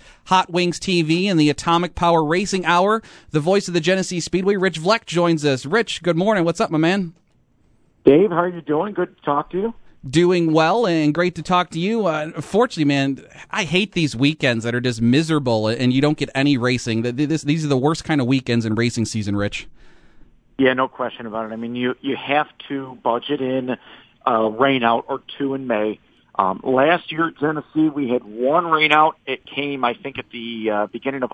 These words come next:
Speaker 2: August, and we kinda knew that going into this year, we had, uh, we had filled our quota last
Speaker 1: <laughs>
Speaker 2: year of, uh, getting lucky. So, unfortunately, here without,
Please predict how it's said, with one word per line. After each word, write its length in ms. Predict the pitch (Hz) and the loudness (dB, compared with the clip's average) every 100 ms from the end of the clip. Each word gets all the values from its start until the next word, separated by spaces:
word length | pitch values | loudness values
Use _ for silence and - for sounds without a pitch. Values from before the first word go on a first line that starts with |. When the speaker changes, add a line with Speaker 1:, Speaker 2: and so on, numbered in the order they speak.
| - | -2
Speaker 2:
August, 520 | 123 123 123 98 104 - _ _ _ _ _ | 2 2 -2 -6 -8 -14 _ _ _ _ _
and 420 | - 120 117 113 113 | -2 0 0 -2 -4
we 80 | |
kinda 240 | 131 180 156 | -2 0 0
knew 220 | 156 147 | 0 -2
that 140 | 127 | -4
going 220 | 147 139 135 | -6 -6 -8
into 120 | 131 | -8
this 180 | 135 123 - | -6 -6 -10
year, 160 | 110 110 - | -12 -12 -12
we 80 | 120 | -6
had, 200 | 127 113 | -4 -2
uh, 240 | 110 104 - _ _ _ _ _ | -2 -2 -8 _ _ _ _ _
we 80 | 139 | 0
had 140 | 123 - | 0 -2
filled 220 | 165 151 | -2 0
our 100 | 135 | -2
quota 300 | - 143 139 | -2 -2 -2
last 320 | 117 123 127 - | -2 0 0 0
Speaker 1:
<laughs> 40 | |
Speaker 2:
year 480 | - - 117 113 107 - | -4 -4 -6 -6 -6 -4
of, 440 | 107 104 104 107 - _ | 0 0 0 -6 -14 _
uh, 220 | 107 104 - | -6 -6 0
getting 320 | 139 110 110 | 0 0 0
lucky. 400 | 123 - 98 - - _ _ - - | 0 0 -10 -12 -20 _ _ -14 -2
So, 420 | 143 127 123 120 123 | 2 2 2 0 0
unfortunately, 800 | 123 202 233 185 170 147 151 151 | 2 4 4 0 -4 -2 0 2
here 220 | 143 160 | 2 2
without, 460 | 143 139 143 135 | 2 2 2 2